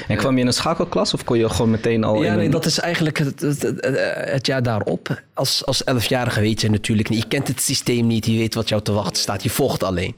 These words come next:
Speaker 2: Ja.
Speaker 1: En ja, mijn vader is ook een, eh, een, ja, een, ik zeg een, een, een simpele, eh, gastarbeider. Die is ook niet op de hoogte van hoe het, eh, onderwijs hier werkt. Dus ik, ik werd inderdaad het jaar daarna werd ik naar een ins-, een internationale schakelklas geplaatst.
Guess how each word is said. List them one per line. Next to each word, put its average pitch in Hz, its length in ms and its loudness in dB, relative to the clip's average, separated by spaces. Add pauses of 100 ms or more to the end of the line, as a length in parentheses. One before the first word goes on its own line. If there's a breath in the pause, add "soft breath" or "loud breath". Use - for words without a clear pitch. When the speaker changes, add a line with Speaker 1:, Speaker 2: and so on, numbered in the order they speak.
Speaker 2:
Ja. 101 160 2 (540 loud breath)
Speaker 1:
En 120 180 2
ja, 120 280 0
mijn 123 140 4
vader 127 360 2
is 110 140 2
ook 113 140 0
een, 104 180 2
eh, 95 500 2
een, - 240 0
ja, 120 220 2
een, 110 240 2
ik 107 200 2
zeg 113 200 -2
een, 107 160 2
een, 98 420 2
een 113 80 2
simpele, 120 460 2
eh, 110 240 0
gastarbeider. 127 1000 0
Die 104 120 2
is 104 120 2
ook 110 120 0
niet 131 120 0
op 131 120 2
de 143 60 2
hoogte 113 300 0
van 120 160 0
hoe 110 240 4
het, 110 240 -2
eh, 117 200 2
onderwijs 113 360 2
hier 110 160 2
werkt. 110 280 0 (260 loud breath)
Dus - 140 -4
ik, 131 180 -2
ik 120 120 0
werd 120 160 2
inderdaad 110 420 2
het - 120 -4
jaar 107 160 2
daarna 101 300 2
werd 101 180 -2
ik - 80 -12
naar 107 180 2
een 101 80 0
ins-, - 220 -2
een 110 340 2 (260 loud breath)
internationale 101 600 2
schakelklas - 640 -4
geplaatst. - 540 -6